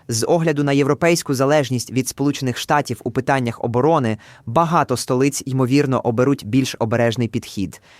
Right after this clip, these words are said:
Хоча, звісно, те, що зараз може здаватися обережним,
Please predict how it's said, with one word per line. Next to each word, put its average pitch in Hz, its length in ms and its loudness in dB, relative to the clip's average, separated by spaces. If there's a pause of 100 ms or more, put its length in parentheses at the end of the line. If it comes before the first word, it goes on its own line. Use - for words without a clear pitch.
(500)
Хоча, 139 540 0 (180)
звісно, 120 580 0 (100)
те, 143 180 2
що - 380 -2 (140)
зараз 110 540 0
може 120 260 0
здаватися 113 440 -2
обережним, 117 600 0